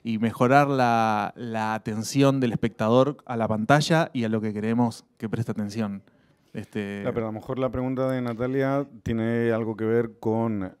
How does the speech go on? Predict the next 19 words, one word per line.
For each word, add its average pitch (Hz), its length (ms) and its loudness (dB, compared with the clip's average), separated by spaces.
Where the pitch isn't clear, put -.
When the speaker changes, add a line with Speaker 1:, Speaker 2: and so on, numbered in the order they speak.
Speaker 2:
la 98 320 -2
disyuntiva 98 640 2
entre 95 480 -2
la 107 160 -4
creación 113 500 0
de 107 60 -2
nuevos 110 260 0
contenidos 110 840 2
y 92 80 -4
de 90 200 -6
nuevos 101 300 -2
artistas 92 720 -2
que 98 120 -12
quieren 101 220 -2
orientar 101 380 0
su 101 100 -4
producción 95 400 -2
musical 98 560 0
Speaker 1:
Sí. 101 100 -10